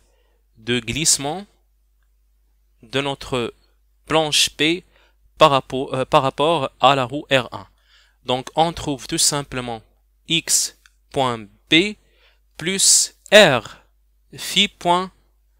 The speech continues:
un. Tout cela suivant I, tout simplement. Voilà. Donc, et la condition de roulement sans glissement implique,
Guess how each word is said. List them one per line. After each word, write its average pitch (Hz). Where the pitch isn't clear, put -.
un. 160
Tout 208
cela 160
suivant 180
I, 190
tout 139
simplement. 104
Voilà. 113
Donc, 123
et 151
la 127
condition 170
de 135
roulement 143
sans 113
glissement 120
implique, 165